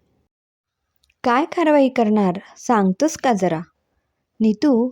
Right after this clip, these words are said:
रागाने फणकारली तसा मॅनेजर घाबरला. "मग ते झालेलं नुकसान कोण भरून देईल? तू केलं आहेस ना, मग तूच भरून देणार," मॅनेजर उसना उसना घेऊन बोलला. "मग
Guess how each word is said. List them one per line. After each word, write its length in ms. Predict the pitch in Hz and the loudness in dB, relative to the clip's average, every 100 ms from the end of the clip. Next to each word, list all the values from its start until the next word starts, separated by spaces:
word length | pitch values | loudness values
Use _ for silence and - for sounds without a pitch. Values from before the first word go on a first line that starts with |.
| 185 | -2
रागाने 440 | 202 185 185 180 175 | 0 0 0 -2 -2
फणकारली 580 | 208 180 180 175 185 180 | -2 -2 -2 -2 -2 -2
तसा 280 | 190 - 269 | -2 -2 -2
मॅनेजर 520 | 339 330 311 277 294 233 | 0 -2 -2 -2 -4 -4
घाबरला. 440 | 208 190 185 170 - _ _ _ _ _ 208 | -6 -6 -6 -8 -12 _ _ _ _ _ -4
"मग 120 | 202 - | -4 0
ते 100 | 208 | 0
झालेलं 460 | 202 196 202 220 277 | 0 -2 0 0 0
नुकसान 360 | 311 - 359 359 | -2 -2 -2 0
कोण 300 | 403 403 392 | 0 -2 0
भरून 320 | 269 233 196 | 2 2 0
देईल? 240 | 185 180 185 _ _ _ 277 | -2 -4 -8 _ _ _ -2
तू 100 | 269 | 0
केलं 320 | 285 208 190 | 2 2 2
आहेस 400 | 190 185 185 - | 0 0 -4 -4
ना, 100 | 285 - _ - - | -6 -6 _ -12 -4
मग 100 | 277 - | -4 2
तूच 240 | 370 403 392 | 0 0 0
भरून 280 | 330 269 208 | 0 2 2
देणार," 320 | 190 175 170 - _ _ _ _ _ - | 0 -2 -8 -12 _ _ _ _ _ -2
मॅनेजर 600 | 226 214 277 330 320 233 | 0 2 0 0 0 0
उसना 380 | - 240 - 392 | -2 -4 -2 0
उसना 360 | 392 320 330 285 | 0 -2 -2 0
घेऊन 420 | 247 233 208 202 | 0 0 0 0
बोलला. 340 | 185 175 170 170 _ _ _ _ _ _ _ - | 0 0 -2 -8 _ _ _ _ _ _ _ -4
"मग 160 | 226 | -2